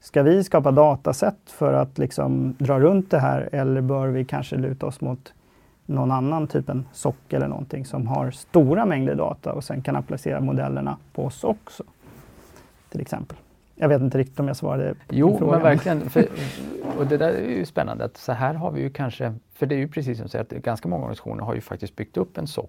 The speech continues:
Speaker 2: och man har kört den då. Man börjar bli, man börjar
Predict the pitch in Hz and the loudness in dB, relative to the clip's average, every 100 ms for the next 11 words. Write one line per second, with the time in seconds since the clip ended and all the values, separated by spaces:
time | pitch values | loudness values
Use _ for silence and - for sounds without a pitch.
0 | - 117 104 104 98 127 139 143 120 - | -8 -8 -6 -8 -4 0 0 -2 -8 -6
1 | 107 110 127 139 156 123 - - - - | -6 -6 -6 -8 -6 -8 -8 -14 -20 -14
2 | - 69 92 57 57 | -8 -2 -2 -2 -6